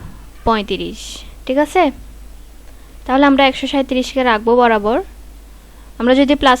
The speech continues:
মাইনাস যদি আমরা গুণ করি, তাহলে আমাদের আসবে কত? পঁয়ত্রিশ। এখন আমরা যদি একশো সাঁইত্রিশ থেকে পঁয়ত্রিশটাকে যদি আমরা বিয়োগ করি, তাহলে আমাদের আনসার কত আসবে? সাত থেকে পাঁচ বিয়োগ করলে হচ্ছে দুই শূন্য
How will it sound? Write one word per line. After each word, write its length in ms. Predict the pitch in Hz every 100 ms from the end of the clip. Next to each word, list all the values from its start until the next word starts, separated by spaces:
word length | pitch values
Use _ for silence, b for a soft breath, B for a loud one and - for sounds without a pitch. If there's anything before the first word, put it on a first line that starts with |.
| 240
মাইনাস 240 | 226 254 254
যদি 120 | 262 240
আমরা 120 | 233 247
গুণ 120 | 233 220
করি, 120 | 226
তাহলে 280 | 240 233 240
আমাদের 240 | 226 226 226
আসবে 160 | 226 233
কত? 120 | 226 240 247
পঁয়ত্রিশ। 480 | 220 214 220 302 - - - - - b b b b - -
এখন 140 | - 277
আমরা 120 | 269 262
যদি 140 | 269 269 240
একশো 160 | 240 269
সাঁইত্রিশ 280 | 269 262 -
থেকে 140 | 262 269 277
পঁয়ত্রিশটাকে 540 | 240 226 226 - 254 254
যদি 100 | 262 247
আমরা 140 | 233 233
বিয়োগ 160 | 208 -
করি, 160 | 202 262 302
তাহলে 260 | 226 233 233
আমাদের 180 | 220 226 226
আনসার 220 | 220 233
কত 100 | 240 226
আসবে? 180 | 220 233 269
সাত 120 | 247 -
থেকে 140 | 247
পাঁচ 180 | 240 247 233
বিয়োগ 160 | 233 226
করলে 200 | 220 220 233
হচ্ছে 280 | 240 - 320 370 - - B B B B B - 214
দুই 220 | 226 226 294 392 - - - -
শূন্য 320 | 240 233